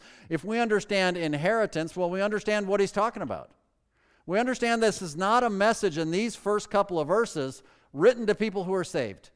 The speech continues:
We under-, we need to understand that the standing of the audience that he's dealing with in verses nine and ten is really what he's dealing with. He's dealing with unsaved people. That's who he's dealing with.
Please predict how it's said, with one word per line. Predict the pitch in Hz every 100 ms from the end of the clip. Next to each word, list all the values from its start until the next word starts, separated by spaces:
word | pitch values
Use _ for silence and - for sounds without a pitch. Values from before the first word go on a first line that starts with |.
| _ _ _ _ _ _ 147
We | 190
under-, | 226 233 - 185
we | 196
need | 233
to | 247
understand | 233 214 208 185 170
that | 151
the | 156
standing | - - - 208 254 247 254 254
of | - 180 160
the | 170 175
audience | 180 262 247 185 135 - - - -
that | 180 185
he's | 156 143
dealing | 240 285 220
with | 160 139
in | 143
verses | 156 160 151
nine | 147 208 233 175
and | 147 135
ten | 226 208 139 - _ _ _ 175
is | 147
really | 156 254 277
what | 214 196
he's | 170
dealing | 156 233 208
with. | 175 170
He's | 202 202 156
dealing | 147 269 320 254 170 143
with | 135 165 - - _ _ _ _ _ _ _ _ _
unsaved | 147 156 156 147
people. | 175 - - _ _ _ _ _
That's | 147 143
who | 151
he's | 131
dealing | 139 139 98
with. | 71 _